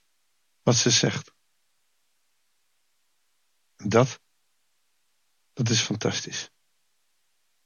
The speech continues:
Hanna zou zo'n geloofsheld kunnen zijn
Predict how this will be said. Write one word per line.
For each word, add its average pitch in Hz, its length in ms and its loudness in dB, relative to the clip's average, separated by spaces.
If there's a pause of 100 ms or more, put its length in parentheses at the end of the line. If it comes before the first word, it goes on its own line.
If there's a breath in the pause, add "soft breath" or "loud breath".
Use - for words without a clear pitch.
(480)
Hanna 202 540 8 (140 loud breath)
zou 175 260 8
zo'n 156 260 8
geloofsheld 147 640 8
kunnen 139 240 10
zijn 123 280 6